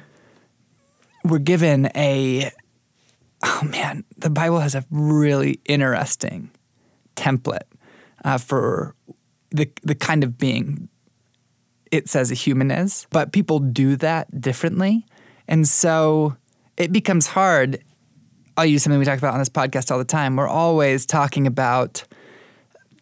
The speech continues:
Kranzberg's laws of technology, that it's neither positive nor negative nor neutral. And people go, "Yeah,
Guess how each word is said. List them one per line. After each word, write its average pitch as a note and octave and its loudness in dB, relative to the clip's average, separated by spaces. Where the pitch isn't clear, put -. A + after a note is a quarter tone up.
Kranzberg's C3+ 0
laws C3 2
of B2+ -2
technology, C3 -2
that - -4
it's - -4
neither C3+ 0
positive C3 0
nor C3+ 2
negative C3 0
nor B2 -2
neutral. B2+ -2
And C3+ 2
people D#3 2
go, C#3+ 0
"Yeah, F3+ 0